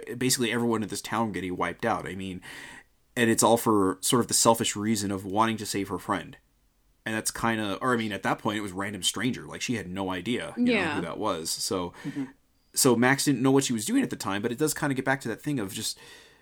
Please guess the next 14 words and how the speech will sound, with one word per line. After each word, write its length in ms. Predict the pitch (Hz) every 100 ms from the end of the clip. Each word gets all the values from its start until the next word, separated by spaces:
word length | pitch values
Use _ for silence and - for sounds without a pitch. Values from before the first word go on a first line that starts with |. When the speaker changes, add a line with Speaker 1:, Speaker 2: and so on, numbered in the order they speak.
| _ _ -
Speaker 1:
she 140 | - 147
was 100 | -
trying 240 | 151 160
to 60 | 165
do 80 |
something 280 | 160 165 160
for 100 | 143
the 60 | 104
betterment 440 | 135 175 143 113
of 260 | 98 - -
what 220 | 123 117
she 200 | - 160
thought 360 | - 120 113 113
was, 500 | 104 95 95 -